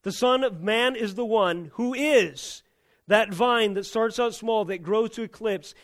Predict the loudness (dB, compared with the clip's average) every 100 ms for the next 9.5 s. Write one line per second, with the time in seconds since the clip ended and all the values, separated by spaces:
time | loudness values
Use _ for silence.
0 | _ 0 0 2 0 -2 -4 -10 -8 -8
1 | -8 -14 -16 -4 -2 -2 -6 -16 -16 _
2 | _ _ _ _ _ -4 -2 0 -2 -2
3 | -10 -6 -6 -6 -12 -2 0 0 -2 -8
4 | -12 -14 -8 -6 -4 0 0 0 -6 -10
5 | -6 -4 -4 -8 -12 -20 _ _ 0 4
6 | 4 2 -4 -6 -6 -6 -6 -4 0 0
7 | -2 -8 _ _ _ _ _ _ 0 4
8 | 4 4 0 -4 -8 -16 -18 -10 -2 0
9 | 0 -2 -10 -10 -18